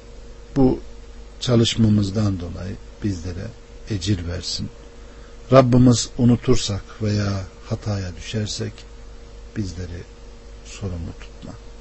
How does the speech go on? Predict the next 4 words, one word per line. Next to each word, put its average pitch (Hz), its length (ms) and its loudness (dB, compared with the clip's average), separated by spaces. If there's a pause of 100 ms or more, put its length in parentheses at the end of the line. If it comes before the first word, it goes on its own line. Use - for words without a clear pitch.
(960)
Subhaneke 101 760 2 (360)
Allahümme 104 680 0 (200)
ve 95 160 -4
bihamdike 113 680 0